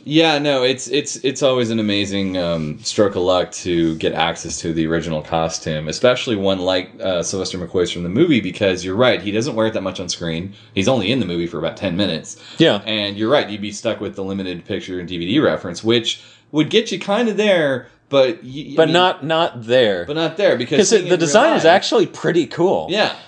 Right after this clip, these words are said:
Speaker 2: And the funny thing is, it's like the Eccleston coat, 'cause I'm looking at his coat, and I'm like, and, and, and I finally found it, and, you know,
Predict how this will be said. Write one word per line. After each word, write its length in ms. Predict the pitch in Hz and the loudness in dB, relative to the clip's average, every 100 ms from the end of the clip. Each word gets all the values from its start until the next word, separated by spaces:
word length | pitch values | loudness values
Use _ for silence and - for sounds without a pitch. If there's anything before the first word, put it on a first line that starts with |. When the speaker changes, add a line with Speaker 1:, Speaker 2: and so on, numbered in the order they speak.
| - | -2
Speaker 2:
And 100 | 175 | 0
the 40 | 196 | 4
funny 260 | 240 285 254 | 4 2 2
thing 180 | 180 156 | 0 0
is, 120 | 156 | -2
it's 160 | 156 | 2
like 180 | 180 185 | 4 4
the 140 | 156 139 | 6 4
Eccleston 560 | 190 190 143 - 110 | 4 0 -4 -6 -4
coat, 180 | 117 107 | -2 0
'cause 140 | 120 | 2
I'm 160 | 156 165 | 2 4
looking 380 | 208 226 226 175 | 2 2 0 0
at 80 | 120 | 0
his 120 | - | 2
coat, 200 | 180 165 | 4 4
and 80 | 123 | 4
I'm 60 | |
like, 200 | 131 107 - | -2 -2 -4
and, 180 | 131 131 | -4 -2
and, 220 | 135 135 | -2 -2
and 160 | 135 131 | 0 2
I 120 | 131 | 2
finally 360 | - 175 185 139 | 4 2 2 0
found 300 | 151 165 147 | 2 2 2
it, 80 | |
and, 160 | 107 117 | -2 -4
you 60 | 131 | 0
know, 160 | 120 | -2